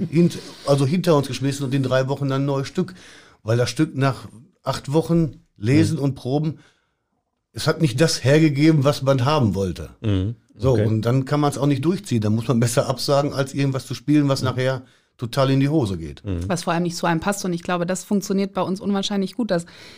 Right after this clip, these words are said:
Speaker 3: wir jedes Mal zehn Rollen da oben auf der Bühne stehen haben und, äh, diese Rollen immer wieder perfekt zu den einzelnen Personen irgendwie passen, ohne dass man sich vorher abstimmt und sagt, äh, die, die und die Person macht die und die Rolle.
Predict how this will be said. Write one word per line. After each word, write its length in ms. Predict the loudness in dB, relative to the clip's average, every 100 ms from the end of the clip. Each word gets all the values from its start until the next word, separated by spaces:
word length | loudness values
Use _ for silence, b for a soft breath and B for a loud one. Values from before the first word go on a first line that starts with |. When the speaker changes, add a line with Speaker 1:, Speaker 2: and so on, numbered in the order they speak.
| B _
Speaker 3:
wir 140 | 2 2
jedes 340 | 2 0 0
Mal 320 | 0 2 2 0
zehn 260 | -2 0
Rollen 220 | 2 2
da 80 | 2
oben 180 | 0 -2
auf 100 | -2
der 120 | -4
Bühne 220 | -2 -2
stehen 440 | -2 -4 -2 -2 -2
haben 300 | -2 -2 -2
und, 320 | -2 -2 -2
äh, 160 | -2 -2
diese 180 | 0 2
Rollen 320 | 4 4 2
immer 240 | 0 0
wieder 160 | 0 -2
perfekt 420 | -4 -8 -8 -10
zu 120 | -4
den 120 | -4
einzelnen 380 | -2 -4 -4 -4
Personen 380 | -2 -2 -2 -2
irgendwie 260 | -2 -2 -4
passen, 260 | -6 -4
ohne 200 | -2 -2 -2
dass 180 | -2
man 120 | -2 -2
sich 140 | -4
vorher 280 | -2 -2 -2
abstimmt 360 | -6 -6 -4
und 80 | -2
sagt, 220 | -4 -6 -14
äh, 60 | -20 -18
die, 300 | -6 -2 -2
die 180 | -2 -2
und 220 | -2 -2
die 120 | -2
Person 360 | -2 -4 -2 -4
macht 160 | -4 -2
die 80 |
und 120 | -2 -2
die 60 |
Rolle. 280 | 0 -2